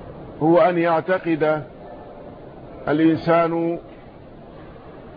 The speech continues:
هذه الأمور، الشهادتين،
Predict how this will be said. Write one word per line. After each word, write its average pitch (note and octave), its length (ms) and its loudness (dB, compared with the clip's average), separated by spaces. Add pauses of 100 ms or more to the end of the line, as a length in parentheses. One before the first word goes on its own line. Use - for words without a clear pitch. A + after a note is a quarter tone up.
(500)
هذه D#3 440 4
الأمور، D3 480 0 (4000)
الشهادتين، D#3+ 1120 2